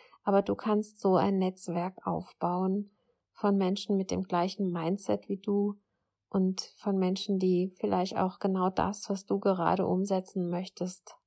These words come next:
auch umsetzen möchten und dir dabei helfen.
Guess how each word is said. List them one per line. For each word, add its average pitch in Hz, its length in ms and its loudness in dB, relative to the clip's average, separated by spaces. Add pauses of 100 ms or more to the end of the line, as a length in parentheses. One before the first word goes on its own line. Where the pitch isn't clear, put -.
(140)
auch 190 300 6
umsetzen 165 600 -4
möchten 180 380 -6
und 208 140 -2
dir 214 100 -2
dabei 208 280 2
helfen. 185 460 -6